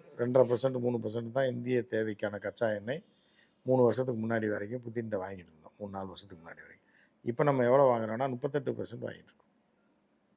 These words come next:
அதை குறைக்கணும்னு சொல்லி ட்ரம்ப் சொன்னா, "சரி, அப்ப இதை குறை" அப்படின்னா, டாரிஃபை குறைக்கல,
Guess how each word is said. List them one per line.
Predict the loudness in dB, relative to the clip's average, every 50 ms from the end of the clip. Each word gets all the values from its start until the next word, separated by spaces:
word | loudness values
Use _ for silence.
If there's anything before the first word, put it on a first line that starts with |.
| _ -20 _ -20 _ _ _ _ -2
அதை | 2 4 8 8 8
குறைக்கணும்னு | 6 10 10 12 12 12 10 8 6 6 4 6
சொல்லி | 4 2 2
ட்ரம்ப் | 4 4 4 4 4 2
சொன்னா, | 0 0 0 0 0 2
"சரி, | 2 4 6 6
அப்ப | 6 8 8 8 8 8
இதை | 8 6 6 4
குறை" | 6 6 8 8 8
அப்படின்னா, | 8 6 4 0 -10 _ _ _ _ _ -8 -6 -6 -2 -2 -2 -2 -2 -4 0
டாரிஃபை | 4 4 4 4 4 0 -2 0 2
குறைக்கல, | 2 2 2 0 0 -4 -4 -6